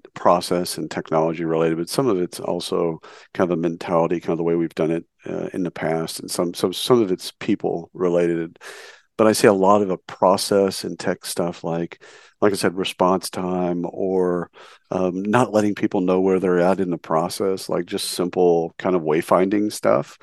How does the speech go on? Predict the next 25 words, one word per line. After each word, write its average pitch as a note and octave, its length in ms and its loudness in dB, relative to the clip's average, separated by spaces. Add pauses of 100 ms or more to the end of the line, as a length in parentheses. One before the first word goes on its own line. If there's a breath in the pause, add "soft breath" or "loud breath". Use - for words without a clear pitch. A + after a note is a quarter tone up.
(360 loud breath)
I G2 40 2
mean, G2 80 4
what B2 80 8
do D3 60 6
you, A2 360 4
and G2 100 0
then G#2+ 120 6
it's A2 120 2
just - 260 -8
me F2+ 280 4
kind F2+ 160 -8
of E2+ 40 -8
more F2 120 -2
on E2 80 0
the D#2+ 60 -2
meta F#2 260 2
side, E2 380 0
but G2 100 -2
what A2+ 140 2
do C#3+ 60 0
you, - 60 -6
what A#2+ 200 0
do C#3 60 0
you C3 140 -2
see? - 380 -12